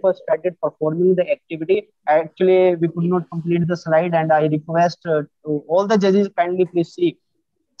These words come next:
Everything is original. Everything is done by me and my students. So kindly see all the slide. This is my humble request. So what I did, everything is original, ma'am. I myself performed the activities in the lab, and, uh, it was online teaching.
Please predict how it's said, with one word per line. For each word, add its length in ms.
Everything 480
is 120
original. 500
Everything 480
is 60
done 200
by 100
me 220
and 120
my 140
students. 480
So 160
kindly 300
see 180
all 180
the 120
slide. 280
This 160
is 120
my 80
humble 360
request. 460
So 220
what 240
I 200
did, 320
everything 520
is 200
original, 460
ma'am. 300
I 140
myself 540
performed 440
the 80
activities 420
in 140
the 100
lab, 300
and, 320
uh, 320
it 120
was 240
online 560
teaching. 420